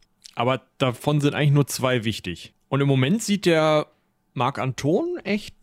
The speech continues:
ein bisschen wichtiger aus. Das sieht so aus, als könnte der wirklich was reißen. Der ist gerade in der Lage, einen Partherfeldzug vom Zaun zu brechen, obwohl er nur ein halbes Reich zur Verfügung hat.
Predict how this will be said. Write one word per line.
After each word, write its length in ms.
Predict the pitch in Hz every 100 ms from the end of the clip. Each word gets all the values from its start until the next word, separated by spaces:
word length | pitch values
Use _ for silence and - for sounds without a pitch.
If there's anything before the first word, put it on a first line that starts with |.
| 160
ein 80 |
bisschen 400 | 170 185 - 180
wichtiger 440 | 160 151 - 107 98
aus. 340 | 90 98 104
Das 200 | - 117
sieht 180 | 170 180
so 120 | 175
aus, 360 | - 135 233 196
als 180 | 175 -
könnte 320 | 175 175 139
der 360 | 139 160 190
wirklich 320 | 147 170 175 139
was 240 | 143 -
reißen. 480 | 117 117 117 117 107
Der 400 | 127 175 190 233 - - - -
ist 200 | 180 -
gerade 320 | - 151 151
in 80 | 156
der 100 | 143
Lage, 380 | 120 117 147 175
einen 200 | 165 147
Partherfeldzug 840 | - 147 185 120 - 120 120 - 123
vom 200 | 123 120
Zaun 240 | 120 131
zu 100 | 135
brechen, 220 | 135 139
obwohl 260 | 131 117 151
er 80 | 143
nur 140 | 139
ein 160 | 127 123
halbes 360 | 170 165 -
Reich 300 | 123 123 -
zur 160 | - 104
Verfügung 540 | 98 92 104 101 101
hat. 160 | 117